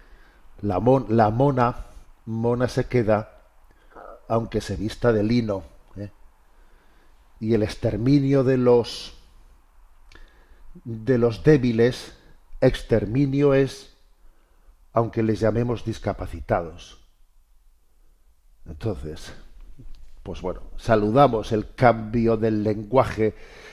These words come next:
de disminuido a discapacitado, pero lo decimos con claridad, esto no es más que un blanqueaconciencias, es un blanqueaconciencias, porque lo cierto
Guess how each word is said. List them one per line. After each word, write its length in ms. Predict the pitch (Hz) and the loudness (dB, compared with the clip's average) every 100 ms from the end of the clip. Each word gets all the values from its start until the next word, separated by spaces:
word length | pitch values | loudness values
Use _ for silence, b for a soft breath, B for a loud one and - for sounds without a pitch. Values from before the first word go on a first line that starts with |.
| B - | B 0
de 160 | 127 | 0
disminuido 680 | 110 113 101 110 113 127 117 | 2 0 -2 -4 -2 0 0
a 60 | 110 | -2
discapacitado, 960 | 113 - 110 110 - 104 123 104 104 - - _ - - - - - | -2 -4 -2 -2 -2 -2 0 0 -4 -12 -20 _ -20 -20 -18 -6 -2
pero 340 | 104 98 - B B B B - | 0 -2 -6 B B B B -2
lo 140 | 110 | 0
decimos 360 | 104 113 123 120 | 2 0 0 -2
con 200 | 117 95 | -4 -4
claridad, 420 | 107 95 113 101 120 | -2 0 0 0 -2
esto 320 | 107 - 113 | -4 -2 -2
no 180 | 110 113 | 0 0
es 160 | 110 | 0
más 220 | 113 110 - | -2 -4 -4
que 140 | 113 | -4
un 180 | 113 110 | -4 2
blanqueaconciencias, 1600 | 117 104 92 110 104 - 101 95 127 120 107 104 95 - - _ - - - _ _ - - | 4 2 0 0 0 -4 -10 -4 0 0 -2 -4 -4 -6 -20 _ -20 -20 -20 _ _ -20 -14
es 120 | - | -6
un 140 | 127 123 | -4 0
blanqueaconciencias, 1120 | 110 104 - 104 - 98 - 107 95 98 - | 0 0 -2 -4 -4 -8 -4 -4 -4 -8 -6
porque 220 | 107 98 | -8 -8
lo 100 | 98 | -6
cierto 500 | - 120 113 110 | -2 -2 -2 -6